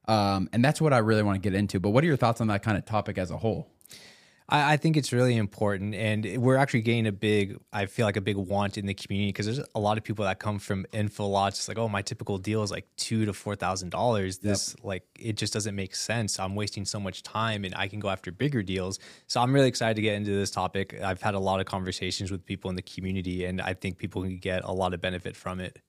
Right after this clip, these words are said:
Speaker 1: Yeah, and a lot of people, like you said, um, like, it is, like, when you look at it on the front end, we're talking about time to put into a deal. Like, a lot of it,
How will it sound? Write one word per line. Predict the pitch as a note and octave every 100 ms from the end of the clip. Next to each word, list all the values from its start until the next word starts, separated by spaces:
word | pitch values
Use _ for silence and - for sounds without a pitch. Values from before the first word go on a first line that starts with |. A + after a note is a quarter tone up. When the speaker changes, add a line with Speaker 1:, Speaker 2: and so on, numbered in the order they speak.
| _ - _
Speaker 1:
Yeah, | D#3+ F3+
and | A2+
a |
lot | A#2 F#3
of | F#3+
people, | E3+ C3+
like | C3 C#3
you | B2
said, | - A2 A#2+
um, | A#2+ G#2+ G2+ F#2+ F2+ - -
like, | G#2+ - _ _ _ _ _ - -
it | C3 B2
is, | B2+ A#2
like, | A#2 G#2+ - - _ -
when | D3
you | F3+
look | F3+ F3
at |
it | E3
on | C#3
the | A2
front | - B2+ A#2+
end, | G#2 G#2
we're | G2
talking | - G#2+
about | G2+ F#2
time | - A2 G#2 F#2 F2 F2+ - _
to | G#2+
put | - A2+
into | G#2 F#2+ -
a | F2+
deal. | F2 G2+ F#2+
Like, | F#2 F2+ -
a | G#2
lot | G2+ C3
of | C#3+
it, | C3+